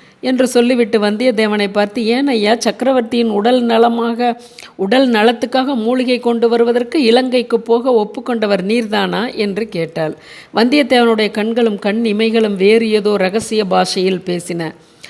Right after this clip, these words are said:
ஆனால் வாயினால், "ஆம் இளவரசி, நான் தான் இலங்கைக்கு போகிறேன். ஒருவேளை அங்கு இளவரசரை பார்த்தாலும் பார்ப்பேன். அவருக்கு ஏதாவது செய்தி சொல்ல வேண்டுமா?" என்று கேட்டான். "பார்த்தால் அவசியம் இந்த செய்தியை சொல்வீர். கொடும்பாளூர்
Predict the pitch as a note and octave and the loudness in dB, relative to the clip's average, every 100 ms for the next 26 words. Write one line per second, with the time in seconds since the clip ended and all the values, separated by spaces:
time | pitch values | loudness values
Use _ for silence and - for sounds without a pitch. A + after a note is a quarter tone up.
0 | - - G#3 A#3 G#3 F#3+ G3 A3+ A3+ A3 | -10 -2 2 4 4 4 2 2 0 0
1 | A3 A3 F3+ G3+ A#3 A3 G3+ G3 G3 C4 | -2 -2 -4 -2 -2 0 0 -2 -4 -6
2 | C#4 F#3+ F#3+ G3 B3 D#4+ G3 G3 G#3 G3+ | -4 0 -2 -2 -2 0 0 0 0 -2
3 | G#3 F#3 F#3+ F#3 G#3+ C#4 - - - A3 | -4 -6 -6 -2 -4 -4 -10 -20 -2 2
4 | B3+ C4 C#4 D4 A#3+ A3 G#3 A3 B3 A#3+ | 2 4 2 2 0 0 0 0 0 -2
5 | A#3 A3 G3+ G3+ G#3 G#3+ A#3 B3+ C4 G3 | -2 -4 -2 -2 -4 0 0 0 0 0
6 | F#3 F#3 A3 C4 - - _ - B3 C#4 | -2 -2 -4 -4 -12 -20 _ -8 0 2
7 | C#4 C#4 C4+ C4+ C#4 C#4 C4 C4 C4 C4 | 2 2 2 2 0 -2 -4 -2 -2 -4
8 | B3+ C4 B3 B3 C4 C#4 C4+ E4 F4+ - | -4 -2 -2 -2 -2 -2 -2 -4 -6 -2
9 | A3+ G#3+ B3 A3 F3+ E3+ F3 E3+ - - | 0 0 -2 -2 -2 0 -4 -6 -12 -20
10 | - F3 F#3 A3 A3+ B3 B3 G#3 A3+ A#3 | -4 0 2 2 2 2 2 2 -2 -2
11 | B3+ B3 A3+ A3 A3 A3+ A#3 G#3+ A3 G3+ | -4 -2 -4 -2 0 0 -2 -2 -4 -4
12 | G#3 G#3 G#3+ F#3+ G3+ A#3+ A#3+ A#3+ A3 G#3 | 0 0 0 -2 0 2 2 4 4 2